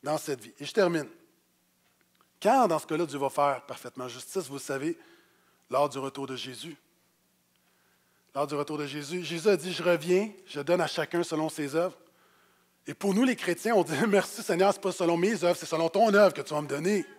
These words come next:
Paul écrit dans deux Thessaloniciens qu'à un moment donné, le Seigneur va revenir pour faire justice, va faire justice entre les hommes. Il y a des gens ici, là,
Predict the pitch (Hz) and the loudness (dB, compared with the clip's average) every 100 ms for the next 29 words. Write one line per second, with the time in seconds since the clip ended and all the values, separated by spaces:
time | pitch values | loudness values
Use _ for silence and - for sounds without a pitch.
0 | - _ _ _ _ _ _ - _ _ | -20 _ _ _ _ _ _ -20 _ _
1 | _ _ _ _ _ _ _ _ 190 214 | _ _ _ _ _ _ _ _ 4 6
2 | 190 180 185 202 175 180 185 165 170 165 | 6 2 0 2 2 2 -2 -2 0 0
3 | 156 - 190 202 160 160 165 160 160 175 | -2 -2 0 0 0 0 0 0 2 2
4 | 190 165 143 - 156 170 160 151 147 156 | 2 -4 -6 -4 0 2 2 0 0 0
5 | 180 214 - - _ 127 - 156 156 139 | 0 -2 -12 -20 _ -16 0 2 2 -2
6 | - - 180 - - 139 170 156 147 - | -12 -8 -8 -6 -8 0 2 2 -2 -12
7 | - 202 - - - _ _ _ _ _ | -8 -8 -8 -14 -20 _ _ _ _ _
8 | - 151 160 151 131 160 247 - _ _ | -4 -4 -2 -6 0 0 0 -10 _ _
9 | 151 190 190 269 175 - 208 180 170 | -4 -2 0 0 -2 -6 2 6 6